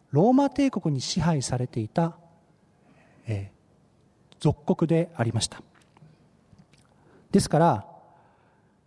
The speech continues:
人々はイスラエル王国が再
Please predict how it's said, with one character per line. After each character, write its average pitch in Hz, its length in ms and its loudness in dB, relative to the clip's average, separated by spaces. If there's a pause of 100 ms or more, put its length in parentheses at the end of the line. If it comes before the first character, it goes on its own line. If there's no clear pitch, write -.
人 - 260 0
々 131 240 0
は 190 220 -2 (400)
イ 160 140 4
ス 269 220 4
ラ 330 180 6
エ 330 40 6
ル 311 140 6
王 294 80 4
国 170 240 -2
が 135 100 -2
再 - 240 -2